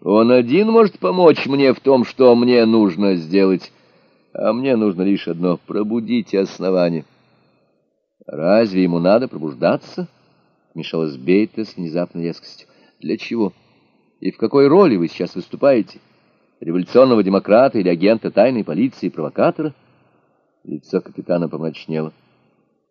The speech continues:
«Когда угрожают всему основанию,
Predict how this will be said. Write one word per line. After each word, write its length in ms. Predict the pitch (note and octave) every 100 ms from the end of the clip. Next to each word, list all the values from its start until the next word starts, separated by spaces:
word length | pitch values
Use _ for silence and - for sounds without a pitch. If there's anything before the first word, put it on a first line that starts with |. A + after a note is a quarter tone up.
| _ _ _ _ _ _ _ _ _ _
«Когда 440 | D#2 D2+ G2+ C3
угрожают 680 | B2 A2 A2 G2 C3 C3+ G#2+
всему 460 | - - G2 A2 C#3+
основанию, 960 | G2+ - F2+ E2+ G#2 F3+ D3 F#2+ E2